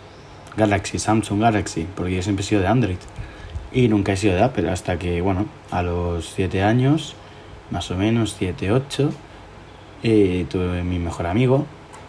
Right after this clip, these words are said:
que siempre tenía un iPhone. O sea,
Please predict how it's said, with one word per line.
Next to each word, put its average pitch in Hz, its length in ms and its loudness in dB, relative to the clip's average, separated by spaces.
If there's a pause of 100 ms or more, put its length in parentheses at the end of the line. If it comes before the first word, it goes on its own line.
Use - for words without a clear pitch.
(420)
que 90 560 0
siempre 127 300 2
tenía 113 180 2
un 95 80 0
iPhone. 120 360 -4 (1000)
O 120 40 -4
sea, 95 280 0